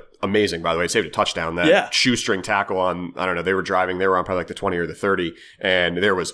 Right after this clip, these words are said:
Speaker 1: nobody in front of, I, I don't know if it was Blackshear or someone else, but he made a tackle from, like, a hundred feet away.
Speaker 2: Yeah, and he's getting no help from the secondary.
Speaker 1: Right.
Speaker 2: Um, so he really has to be the guy out there. And, and without him in there, we probably don't win that game. And, and Rutgers probably puts forty on us. So he was absolutely huge to that victory.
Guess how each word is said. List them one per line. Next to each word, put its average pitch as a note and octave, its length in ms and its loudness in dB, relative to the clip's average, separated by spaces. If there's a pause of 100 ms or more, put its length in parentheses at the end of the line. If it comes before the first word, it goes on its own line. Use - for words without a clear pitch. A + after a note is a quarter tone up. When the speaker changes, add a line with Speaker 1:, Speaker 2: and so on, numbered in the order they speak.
Speaker 1:
nobody F2 800 0
in F2 100 -6
front F2 240 0
of, - 360 -10
I, F2 120 -4
I - 20 -2
don't E2+ 240 -2
know E2+ 60 2
if E2 60 -4
it E2 40 -6
was E2 100 -6
Blackshear F2 400 0
or D#2+ 40 -6
someone E2+ 260 -4
else, E2 180 -2
but F#2 260 -2 (220)
he A#2+ 80 0
made A2 140 4
a F#2+ 140 4
tackle F#2+ 340 -4
from, F#2 120 -12
like, F2 140 -8
a D#2+ 60 -6
hundred F#2+ 320 -4
feet F2 160 -6
away. E2 220 -2 (240)
Speaker 2:
Yeah, A2 360 -6
and B2 100 -4
he's B2+ 120 -2
getting B2 200 0
no A2+ 140 0
help A#2+ 200 -2
from A2+ 100 -4
the G#2+ 80 -2
secondary. G2+ 720 -2 (280)
Speaker 1:
Right. F#2+ 120 2
Speaker 2:
Um, F#2+ 240 -2
so A#2 120 -4
he A#2+ 160 -2
really A2 240 0
has G#2 180 -2
to A#2+ 60 -8
be G#2+ 120 -6
the G2+ 80 -6
guy F#2+ 220 -2
out F2+ 160 -8
there. F#2 200 -2
And, F#2+ 160 -8
and G#2 80 -8
without G#2 320 -4
him A2+ 160 -2
in A2 140 0
there, A2+ 320 0
we A#2 220 -6 (320)
probably D#3+ 200 2
don't C#3 140 4
win C3 120 0
that B2 160 0
game. G#2 240 -4
And, F#2+ 140 -6
and G2+ 140 -4
Rutgers G#2 240 -2
probably G#2 220 -2
puts - 260 -6
forty A2 260 -2
on F#2+ 140 -4
us. F#2 100 -8
So A2 140 -4
he A#2+ 100 -2
was A2+ 340 -2
absolutely A2+ 460 -4
huge G2+ 300 -8
to G2+ 100 -6
that G2 160 -4
victory. G2 380 -6